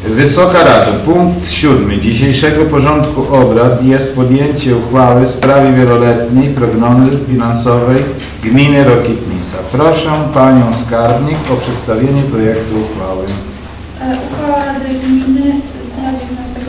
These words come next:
Speaker 2: sierpnia dwa tysiące dwudziestego czwartego roku w sprawie zmiany letniej prognozy finansowej gminy Rokitnica. E, na podstawie artykułu osiemnaście ustęp dwa punkt piętnaście ustawy z dnia ósmego marca tysiąc dziewięćset dziewiątego roku o samorządzie gminnym,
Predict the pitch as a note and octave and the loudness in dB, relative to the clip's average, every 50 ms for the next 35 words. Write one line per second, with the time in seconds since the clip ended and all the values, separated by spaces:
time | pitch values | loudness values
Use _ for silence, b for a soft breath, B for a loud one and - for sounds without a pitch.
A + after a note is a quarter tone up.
0 | A#3+ A#3+ A#3+ B3 B3+ B3+ B3+ B3+ B3 A#3 A#3+ A#3 - - - - A#3+ A#3 A#3+ A#3 | -10 -10 -10 -10 -10 -10 -12 -12 -12 -12 -12 -12 -12 -12 -12 -12 -12 -10 -10 -10
1 | A3+ A3+ A3+ A3+ G#3+ - - A3+ A3 G#3+ - A3 G#3+ - - G3 A#3 B3+ C#4 C#4 | -10 -10 -10 -12 -12 -12 -12 -12 -12 -12 -12 -12 -12 -12 -12 -10 -10 -8 -8 -8
2 | C#4 C4 C4 - - - B3 B3 A#3+ A#3+ A#3+ A#3+ A#3+ A#3+ A3+ A#3 A#3 A#3 A#3 - | -8 -10 -10 -10 -10 -10 -10 -10 -10 -10 -8 -6 -6 -6 -6 -6 -8 -8 -8 -8
3 | C4 C4 - A3+ A3+ A3+ A3+ A3+ A3+ - - A3 A3 A3 - A3+ A3 A3 A3+ G#3+ | -8 -8 -8 -10 -10 -10 -10 -10 -10 -12 -12 -12 -12 -12 -12 -12 -12 -12 -10 -10
4 | A3 A3 G#3+ G#3+ G#3+ G#3+ G#3+ - G#3+ G#3 G#3 F#3+ F#3+ - - - - - - - | -8 -8 -8 -8 -10 -10 -10 -12 -12 -12 -12 -12 -14 -14 -14 -14 -14 -14 -14 -14
5 | - - - - - - - - - - B3 B3 C4 C4+ B3+ C#4+ D4 - D4 C#4+ | -14 -14 -16 -16 -16 -16 -16 -14 -10 -8 -8 -6 -4 -4 -4 -4 -6 -6 -6 -4
6 | D4 C#4+ - - - - - C4+ C4+ C4 B3 - - B3+ B3+ C4 C4 C#4+ C#4 C4 | -4 -4 -6 -8 -10 -10 -8 -8 -6 -6 -8 -10 -10 -10 -6 -6 -6 -6 -6 -6
7 | C4 B3+ B3+ C4 C4 B3+ B3 A#3+ B3 B3+ B3+ B3 B3+ B3+ B3 B3 B3 A#3+ A#3 A#3 | -6 -6 -6 -6 -8 -8 -8 -4 -4 -4 -4 -4 -8 -10 -10 -10 -10 -10 -10 -10
8 | A#3 A#3+ B3 B3 A#3+ B3 B3+ B3 - B3+ B3+ A#3 A#3 B3 B3+ B3 B3 B3 A#3+ A#3+ | -12 -12 -12 -12 -10 -12 -12 -12 -12 -12 -12 -10 -8 -8 -8 -8 -8 -8 -10 -10
9 | A3+ A3+ A#3 - B3 A#3+ A#3+ A#3+ A#3 A#3+ A#3+ A#3+ A#3+ B3 B3 A#3+ A#3+ B3 A#3+ A#3 | -10 -10 -10 -10 -10 -10 -10 -8 -6 -6 -6 -6 -8 -8 -10 -12 -10 -10 -10 -10
10 | A#3+ A#3+ A#3+ A#3+ A#3 A#3 A3+ A3 A#3 A#3+ A3 G#3+ A#3 A3 A3+ A#3 B3+ C4 C4 - | -10 -10 -10 -10 -10 -10 -12 -10 -10 -10 -10 -10 -10 -10 -8 -8 -8 -8 -8 -8
11 | B3+ A#3 A3+ A3+ A3+ A3+ A3+ A3+ A3 G#3+ - - - A#3+ B3 C4 B3+ C#4 C4+ C4 | -8 -10 -10 -10 -10 -10 -10 -10 -8 -10 -10 -10 -10 -8 -6 -6 -4 -2 -2 -2
12 | C4 | -2